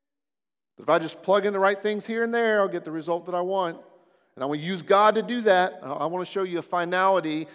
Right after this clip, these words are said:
that helps you look at your life as a journey, not an algorithm. I wanna show you a finality that can give you confidence and joy,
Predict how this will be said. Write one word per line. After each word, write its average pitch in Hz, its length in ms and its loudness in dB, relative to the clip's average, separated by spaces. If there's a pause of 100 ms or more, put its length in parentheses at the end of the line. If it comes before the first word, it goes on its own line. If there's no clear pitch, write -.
(140)
that 165 120 0
helps 170 300 2
you 170 80 -6
look 185 220 0
at 185 120 0
your 180 100 -2
life 170 280 2
as 147 120 -6
a 143 60 -6
journey, 139 760 -2 (200)
not 185 680 2 (360)
an 151 140 -10
algorithm. 127 580 -4 (2000)
I 123 40 -16
wanna 147 180 -12
show 151 180 -10
you 147 160 -8
a 123 40 -10
finality 135 540 -4
that 117 140 -10
can 113 140 -14
give 117 140 -14
you 110 100 -14
confidence 147 760 -12 (220)
and 95 180 -18
joy, 151 580 -4